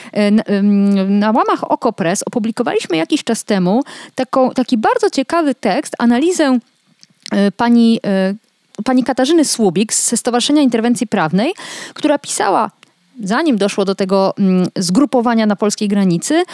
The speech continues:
o tym, co Polska mogłaby zrobić. I ona między innymi wyliczała, ile mamy miejsca w ośrodkach, e, dla uchodźców i w ośrodkach zamkniętych dla cudzoziemców i, e, jakie Polska ma możliwości sięgnięcia po fundusze europejskie,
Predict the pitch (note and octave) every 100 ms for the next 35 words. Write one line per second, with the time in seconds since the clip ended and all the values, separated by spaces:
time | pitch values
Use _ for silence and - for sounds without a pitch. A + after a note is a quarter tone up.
0 | - - - D#4+ F4+ E4 D4+ C#4 C4 -
1 | A3+ G#3+ G#3+ G3 F3 D#3 C#3 - - C4
2 | - _ _ - A#4 A4 F#4+ D#4+ D4+ D4
3 | B3+ B3+ A#3 - E3 E3 G#3 E4 - -
4 | - _ D4 F#4+ E4+ C4+ C#4 B3+ B3 B3+
5 | - G3+ E3+ - G#3+ C4+ C4+ - F#3 F3
6 | - - F#3 E3+ E3+ G3 A3+ D#3 B3 -
7 | G#3 F#3+ G#3 G3+ G3+ A#3 - G3+ G#3 G3+
8 | A#3 A3+ A3 F#3+ - F#3 G3+ E3+ D#3+ -
9 | D4+ A4 - - - - _ - D4 E4+
10 | F4 - G#3+ B3+ F4 E4+ D#4 D4 - C4
11 | A#3+ D4 D#4 - _ _ _ - B3 C4+
12 | B3 B3+ D#4 D4+ - C#4+ C#4+ D4 - D4
13 | - D4+ C#4+ F#4 - G#3+ G#3 G#3 - F#3+
14 | G3+ - C#4